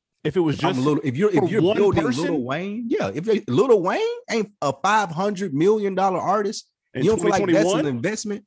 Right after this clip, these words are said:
Speaker 2: huh?
Speaker 1: In twenty twenty-one?
Speaker 2: Nah, they didn't, this didn't happen in twenty twenty-one, first of all.
Speaker 1: Nigga, when did
Speaker 2: This
Speaker 1: this
Speaker 2: was,
Speaker 1: happen?
Speaker 2: this was in Young Money's peak is when he was speaking up.
Speaker 1: Mm.
Speaker 2: This was at the peak of Young Money.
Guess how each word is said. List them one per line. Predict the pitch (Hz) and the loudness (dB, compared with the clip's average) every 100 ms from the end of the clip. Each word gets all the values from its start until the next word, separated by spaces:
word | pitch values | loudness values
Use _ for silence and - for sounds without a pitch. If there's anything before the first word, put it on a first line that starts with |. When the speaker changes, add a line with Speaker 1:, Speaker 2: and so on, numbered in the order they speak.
| _ | _
Speaker 2:
huh? | 170 170 - _ | -6 -6 -10 _
Speaker 1:
In | 113 | -10
twenty | 107 147 151 | -6 -4 -6
twenty-one? | - 156 139 156 190 - _ _ _ _ _ _ _ _ _ _ | -4 -6 -4 -6 -8 -12 _ _ _ _ _ _ _ _ _ _
Speaker 2:
Nah, | 427 226 - - | -6 -6 -8 -8
they | 165 | -6
didn't, | 156 131 85 | -6 -6 -4
this | 180 | -2
didn't | 139 107 | -2 -2
happen | 123 175 104 | -2 -2 -6
in | 95 | -10
twenty | - 101 | -6 -8
twenty-one, | 87 101 98 92 | -4 -4 -4 -4
first | 131 139 - | -2 -4 -6
of | 76 | -12
all. | 65 85 160 | -12 -10 -4
Speaker 1:
Nigga, | 190 | -2
when | 214 254 | -2 -2
did | |
Speaker 2:
This | 247 | -2
Speaker 1:
this | 233 | 0
Speaker 2:
was, | 135 | 0
Speaker 1:
happen? | 311 370 - 113 196 - - | 0 -4 -8 -12 -14 -14 -8
Speaker 2:
this | 262 | -2
was | 208 | 0
in | 175 143 | 2 0
Young | 185 190 | -2 -4
Money's | 180 143 101 | -2 -4 -2
peak | - 208 127 | -4 -4 -6
is | 107 | -6
when | 107 | -4
he | 107 | -4
was | 95 | -6
speaking | - 95 82 76 | -6 -8 -8 -14
up. | - _ - | -16 _ -8
Speaker 1:
Mm. | 127 123 113 101 117 | -6 -4 -6 -10 -6
Speaker 2:
This | 208 | -4
was | 220 | -2
at | 180 | -2
the | 143 | 0
peak | 185 170 | 0 0
of | 170 | 0
Young | 160 151 151 | 0 -2 -2
Money. | 147 127 123 | -2 -2 -4